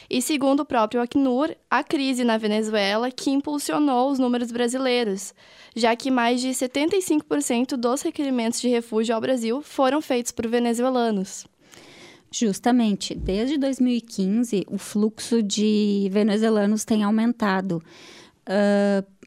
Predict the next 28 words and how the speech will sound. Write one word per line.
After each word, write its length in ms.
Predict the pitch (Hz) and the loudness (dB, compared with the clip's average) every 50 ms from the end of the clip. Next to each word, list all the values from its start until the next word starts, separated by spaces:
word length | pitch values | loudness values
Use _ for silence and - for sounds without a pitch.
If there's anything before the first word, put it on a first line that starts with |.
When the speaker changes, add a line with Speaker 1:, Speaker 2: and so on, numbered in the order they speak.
| _ _ _ _ - | _ _ _ _ -2
Speaker 2:
para 340 | 208 202 220 254 302 311 294 | 0 2 2 2 2 2 2
o 20 | |
Brasil, 480 | 226 226 220 220 220 202 202 226 254 277 | 2 4 4 4 2 2 2 2 2 2
especificamente, 880 | 277 - - 247 220 - 262 262 - - 277 254 233 208 214 233 - 240 | 0 0 -2 -4 -2 0 -2 -2 -2 0 0 2 2 2 2 0 0 0
eu 60 | 233 | -2
acho 140 | 226 220 - | -2 -2 -4
que 60 | 233 | -6
a 20 | |
partir 320 | - - 220 214 - - 240 | -2 -2 -2 -2 -2 -2 -2
de 60 | 233 | 0
dois 180 | 262 233 226 | 0 0 2
mil 120 | 247 240 247 | 2 0 0
e 20 | |
dezessete 800 | 226 - 220 226 226 - - - 196 190 208 220 220 - - 233 | 0 0 -2 -2 -2 -2 -2 0 2 2 2 2 0 -4 -6 -6
esse 180 | - - - | -6 -2 -2
número 260 | 226 214 214 214 214 214 | -2 0 0 0 0 0
aumentou, 480 | 208 226 233 240 240 233 - 202 196 | 2 2 2 2 0 0 0 0 2
mas 200 | 196 202 202 202 | 2 2 0 0
dois 180 | 214 220 226 196 | 0 -2 0 0
mil 160 | 226 233 247 | -2 -2 -2
e 40 | 269 | -2
dezoito 480 | 240 277 247 - 220 208 240 240 - | -4 -4 -4 -4 -4 -4 -4 -4 -6
foi 280 | 254 - - 254 233 240 | -8 -6 -4 -4 -2 0
um 120 | 240 240 | 0 0
ano 240 | 220 202 202 226 233 | 0 0 0 -2 -2
que 120 | 233 - 247 | -4 -6 -10
teve 420 | - - 226 220 226 220 233 233 | -4 -2 -2 -2 0 0 0 0
um, 480 | 233 233 233 233 233 233 226 233 233 | 0 2 2 2 2 2 2 0 0